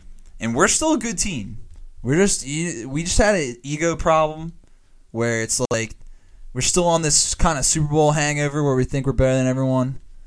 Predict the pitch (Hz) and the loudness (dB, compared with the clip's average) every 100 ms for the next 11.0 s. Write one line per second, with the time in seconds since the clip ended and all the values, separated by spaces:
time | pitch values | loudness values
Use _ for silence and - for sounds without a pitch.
0 | - - - _ - 117 113 113 131 156 | -20 -20 -20 _ -4 -2 0 2 4 6
1 | 160 160 165 165 165 151 143 143 147 151 | 6 4 4 2 2 4 4 4 -2 -4
2 | 147 143 131 135 131 143 139 180 175 185 | -2 -2 0 2 4 2 2 0 2 0
3 | 156 135 - 131 113 - 143 156 156 151 | 0 -2 -2 -4 -2 2 4 4 2 2
4 | 135 135 127 131 131 123 120 - 135 131 | 2 0 0 -2 -2 -2 -2 0 2 0
5 | 127 131 123 127 127 - - - - - | -2 -4 -4 -4 -4 -4 -6 -18 -20 -20
6 | - - - 135 135 135 135 131 123 - | -20 -10 2 2 4 2 0 0 -2 -8
7 | - _ - - _ _ - - 147 160 | -18 _ -20 -20 _ _ -2 0 4 4
8 | 160 160 160 151 - 143 143 143 143 131 | 4 4 2 2 2 4 2 0 -2 0
9 | 127 139 143 143 135 - 147 147 143 135 | 2 2 2 0 -2 0 0 0 -4 -4
10 | 143 139 - 143 - - 139 139 - - | -2 -2 0 -2 -2 -2 -2 -2 -4 -6